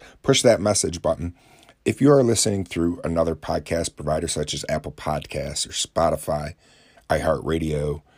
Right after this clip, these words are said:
Breaker, iTunes, uh, TuneIn Radio, uh, you name it. I'm, I'm out there.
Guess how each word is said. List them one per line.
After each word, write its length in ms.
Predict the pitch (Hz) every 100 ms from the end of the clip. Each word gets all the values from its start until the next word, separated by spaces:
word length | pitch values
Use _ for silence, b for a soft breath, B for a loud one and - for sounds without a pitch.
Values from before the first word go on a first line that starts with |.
| b b -
Breaker, 540 | 82 78 - 76 76
iTunes, 580 | 76 80 - 82 76 73
uh, 220 | 78 71
TuneIn 420 | - 90 85 80
Radio, 560 | 76 82 82 78 78 76 B B B B B B B B B
uh, 440 | B B B B -
you 220 | - 101
name 320 | 73 73 87
it. 140 | 71 - _
I'm, 360 | 78 82 76 73 - _
I'm 180 | 85 78
out 180 | 80 -
there. 340 | 71 76 -